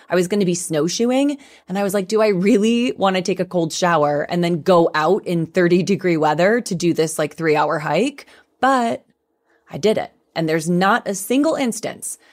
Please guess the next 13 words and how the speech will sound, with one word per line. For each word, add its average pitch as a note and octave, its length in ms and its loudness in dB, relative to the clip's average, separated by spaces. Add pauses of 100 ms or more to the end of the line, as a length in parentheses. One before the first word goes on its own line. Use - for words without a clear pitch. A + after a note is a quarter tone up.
(160)
that D#3 120 0
I D#3 100 2
haven't F3+ 440 0
stepped - 380 -4
out G3+ 140 2
of G#3+ 100 -2
that A3 180 -2
shower G#3+ 460 2
and F3+ 240 -6
felt F3 260 0
so D#3 720 0
much D3+ 400 -6
better. A#2 400 -2